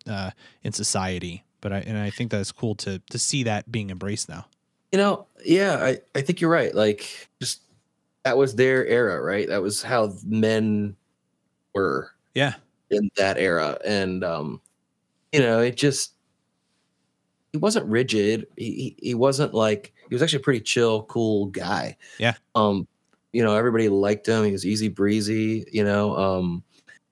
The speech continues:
Speaker 2: didn't talk much. You know, my mom could talk for hours, so it was like he could barely get a word in, right? <laughs> So, but, like, you know, it was, it, but, like, everybody liked him. Like, he was just easy breezy dude,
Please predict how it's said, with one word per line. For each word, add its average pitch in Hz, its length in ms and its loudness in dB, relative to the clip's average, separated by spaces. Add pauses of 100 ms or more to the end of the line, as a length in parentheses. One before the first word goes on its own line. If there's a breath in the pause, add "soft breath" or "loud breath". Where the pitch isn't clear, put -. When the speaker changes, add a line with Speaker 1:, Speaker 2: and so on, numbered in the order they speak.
(120)
Speaker 2:
didn't 131 180 4
talk 104 320 2
much. 101 480 0
You 98 60 -2
know, 95 120 2
my 92 120 2
mom 95 360 2
could 92 180 -8
talk 92 320 0 (120)
for - 220 -6
hours, 95 460 2
so 87 280 0
it - 80 0
was 90 160 -2
like 85 300 -2 (440 loud breath)
he 104 80 0
could 98 160 2
barely 95 240 2
get 92 120 2
a 87 60 2
word 95 220 4
in, 85 140 0
right? 92 260 0
<laughs> - 20 0
So, - 380 0 (320 loud breath)
but, 139 140 6
like, 113 260 0 (360 loud breath)
you 151 100 4
know, 113 160 4
it 110 100 2
was, 117 260 0 (100)
it, - 280 0
but, 139 180 2
like, 156 160 0
everybody 196 340 2
liked 202 280 -2
him. - 80 -8 (160)
Like, 117 120 -2
he 135 180 -2
was 131 100 -2
just 135 280 -4 (560)
easy 156 160 -2
breezy 156 340 0
dude, 156 380 2